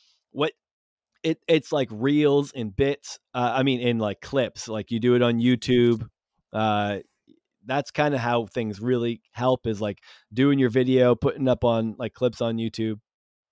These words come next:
And we don't even do that. Like, we don't know how to do anything. Like, you learned how to edit this just because we decided to start a podcast. I haven't done anything with that side of things. And it's like,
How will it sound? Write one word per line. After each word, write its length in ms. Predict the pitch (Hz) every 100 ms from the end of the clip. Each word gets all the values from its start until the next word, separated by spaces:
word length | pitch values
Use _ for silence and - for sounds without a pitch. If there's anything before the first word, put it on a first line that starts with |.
| _ _
And 140 | 139 151
we 100 | 196
don't 200 | 208 202
even 340 | 175 151 117
do 220 | 104 156
that. 140 | 156 127
Like, 140 | 127
we 120 | 147
don't 180 | 226 202
know 220 | 160 165
how 100 | 143
to 100 | 135
do 360 | 110 110 131 120
anything. 380 | 90 82 - 62
Like, 160 | 110
you 180 | 120 202
learned 260 | 202 156 139
how 120 | 127
to 140 | 113
edit 300 | 120 123 101
this 280 | 107 98 -
just 240 | - 110 -
because 300 | 110 110 95
we 160 | 107
decided 380 | 104 - 113 107
to 60 | 101
start 260 | - 101
a 40 | 95
podcast. 640 | 107 107 - 87 90 - _ _ _ _
I 140 | 139 180
haven't 360 | 143 127 113 - _ _ _ _ _ _ _ _ - -
done 220 | 120 110
anything 460 | 123 151 131 110 101
with 160 | 92
that 280 | 90 87 104 _
side 320 | - 117 101 92
of 80 |
things. 400 | - 95 92 113 -
And 120 | 113
it's 140 | 110
like, 260 | 117 110 -